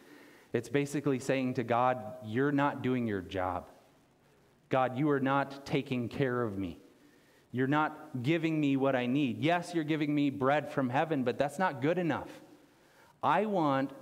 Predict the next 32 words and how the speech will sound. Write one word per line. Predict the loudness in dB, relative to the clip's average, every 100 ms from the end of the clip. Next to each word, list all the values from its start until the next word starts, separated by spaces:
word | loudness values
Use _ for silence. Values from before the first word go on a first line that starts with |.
| -20 -20 -20 _ _ _ -2
I | 2 2
want | 2 2 0
a | 0
menu | 2 2 2 2 2
that's | 2 0 -4
diverse. | -6 -4 0 0 0 -2
I | 0
want | 0 -2 0
other | 0 2 0
things | 0 0 0 0
that | 0
I | 0
can | 0 -2
eat. | 0 -2 0
You're | 0 2
not, | 0 -2 -4 -4
what | -2
you | 0 0
give | 0 0
me | -2 -2
is | 0
not | 0 0
good | 0 0
enough." | -2 -4 -10 -18 -20 -20 _ _ _ _ _ _
It's | -6 -2
an | -4
expression | -2 -2 -2 -2 -2
of | 0
unbelief. | 0 0 -2 -2 -4
It's | -6 -4
a | -2
rejection | -2 -2 -2 -2 -2 -6 -4 -2 -4